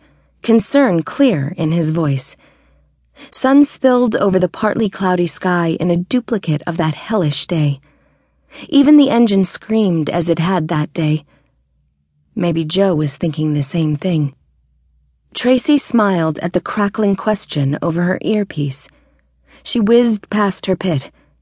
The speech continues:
Good. Really good. The familiar vibration was a homecoming,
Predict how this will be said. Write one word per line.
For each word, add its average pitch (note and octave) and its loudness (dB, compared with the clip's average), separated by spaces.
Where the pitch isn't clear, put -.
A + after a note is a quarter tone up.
Good. E3+ 0
Really A#3+ 6
good. F#3+ 0
The A3 2
familiar C4+ 6
vibration G3+ 2
was E3 -2
a F#3+ 2
homecoming, F3 0